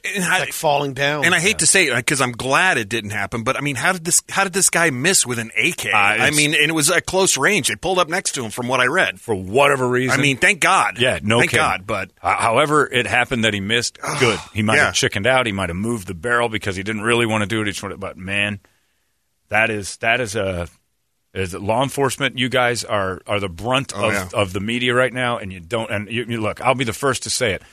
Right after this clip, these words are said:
Speaker 3: I'll take the slings and arrows from people who hate the cops. Great job, guys. Again, you've got support with me at the very least in the media, and I know there's a couple others. Broomhead does it, but that stuff just pisses me off because that's.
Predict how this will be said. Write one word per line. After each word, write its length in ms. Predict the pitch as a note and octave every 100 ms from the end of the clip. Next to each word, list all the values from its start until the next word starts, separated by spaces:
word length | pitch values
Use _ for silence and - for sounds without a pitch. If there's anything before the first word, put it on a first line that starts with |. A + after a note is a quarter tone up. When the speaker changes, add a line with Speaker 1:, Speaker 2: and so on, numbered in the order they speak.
| _
Speaker 3:
I'll 120 | A2+ G#2+
take 220 | D3+ A#2+
the 100 | B2+
slings 280 | - C3 A2+
and 80 |
arrows 200 | A2+ A2+
from 120 | - G2
people 220 | A2+ G#2+
who 100 | F#2
hate 160 | A2
the 60 | -
cops. 420 | - G#2 G#2 - - _ _ _ _ _ _
Great 380 | - B2+ B2+ B2
job, 320 | - G#2+ F#2+
guys. 340 | F2 D#2+ D2+ - _
Again, 460 | A#2+ G2 G#2 F2 D2+ _ -
you've 140 | A2
got 160 | A#2+ A2+
support 400 | A#2+ - C3+ B2
with 100 | G#2
me 200 | B2+ A2+
at 100 | G2+
the 80 | G2
very 260 | A2+ A2+
least 300 | G#2+ G2+ -
in 80 | G#2
the 60 | G2+
media, 360 | G2+ F#2 E2+ -
and 100 | G2
I 100 | G2+
know 180 | A2 G#2+
there's 160 | A2
a 60 | F#2+
couple 280 | A2+ G2 G2+
others. 300 | G2+ F2 -
Broomhead 440 | A#2+ A2 G#2 G2+
does 220 | A2 G2+
it, 140 | G2+ - _ _ _ _ _ -
but 160 | G#2
that 180 | C3 B2+
stuff 260 | - B2 -
just 220 | A2 -
pisses 340 | B2 - F#2+
me 140 | G2 F#2+
off 260 | F#2+ E2+
because 340 | - - F#2 -
that's. 440 | G2+ G#2 - -